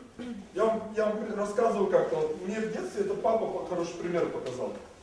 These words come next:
Мы что-то, мы были с ним, я не помню, какой-то там праздник городской был, что-то вы, такой, сякой. Вы просто в мужчинах не разбираетесь, девушка.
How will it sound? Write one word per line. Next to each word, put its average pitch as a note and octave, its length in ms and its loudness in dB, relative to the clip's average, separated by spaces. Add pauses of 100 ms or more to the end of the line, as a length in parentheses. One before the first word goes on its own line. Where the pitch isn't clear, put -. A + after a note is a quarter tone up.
(720)
Мы F3 80 -8
что-то, G3 300 2
мы F3+ 320 0
были F4 240 0
с - 140 -4
ним, D#3+ 100 -8 (840)
я - 60 -10
не D#3+ 80 -10
помню, F#3 280 -4
какой-то - 300 -6
там G#2 280 -10 (840)
праздник D#3 400 -4
городской C#3+ 400 0
был, - 80 4 (760)
что-то E3 220 -6
вы, - 320 -4
такой, G3 440 -2
сякой. - 320 -12 (600)
Вы B2+ 160 -18
просто - 240 -14
в C3+ 180 -14
мужчинах C#3+ 460 -14 (100)
не A#2+ 140 -12
разбираетесь, G#2 600 -10 (760)
девушка. A#2+ 320 -10